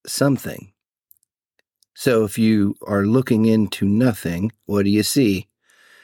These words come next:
Don't say nothing. You see a void. You see blankness. What do you hear?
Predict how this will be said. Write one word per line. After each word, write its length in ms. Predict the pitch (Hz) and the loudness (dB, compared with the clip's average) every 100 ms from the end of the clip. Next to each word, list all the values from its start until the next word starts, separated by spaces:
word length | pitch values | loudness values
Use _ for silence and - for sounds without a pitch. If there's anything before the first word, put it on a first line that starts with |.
| _ _ _ _ _ _ _ _ - | _ _ _ _ _ _ _ _ -4
Don't 200 | 135 - | -4 -2
say 180 | 104 98 | -2 0
nothing. 600 | 92 92 - 123 139 131 | -2 -2 0 0 0 -6
You 180 | - 107 | -2 -2
see 280 | - 120 110 | 0 2 2
a 100 | 107 | 2
void. 720 | 95 110 117 127 143 143 135 _ _ _ _ - | 0 2 4 4 2 0 -6 _ _ _ _ -10
You 120 | 98 | -8
see 260 | - 107 | -4 -2
blankness. 1000 | 92 - 101 117 120 127 131 131 - - - _ _ _ _ _ _ _ _ _ _ _ _ _ _ _ - | -2 -4 -2 0 2 2 2 0 -8 -12 -18 _ _ _ _ _ _ _ _ _ _ _ _ _ _ _ -2
What 140 | 120 | 2
do 60 | 123 | 4
you 140 | 120 | 2
hear? 460 | 104 131 107 90 | 4 2 2 -2